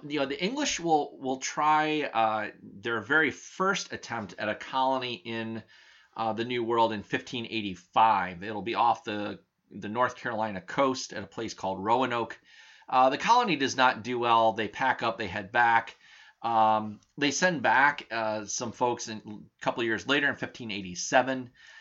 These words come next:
Um, but the, the spot that they, that they pick,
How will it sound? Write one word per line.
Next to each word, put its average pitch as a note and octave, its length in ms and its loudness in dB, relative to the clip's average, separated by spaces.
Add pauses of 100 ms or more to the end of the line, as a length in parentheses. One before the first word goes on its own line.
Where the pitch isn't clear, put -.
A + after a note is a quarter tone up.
(180)
Um, G#2+ 600 0 (240)
but D3 200 -6
the, D3+ 200 0
the C#3+ 80 -4
spot C4+ 360 4
that A3 80 -10
they, C#3 220 0
that A2 300 -10
they G#2 140 -4
pick, - 460 -2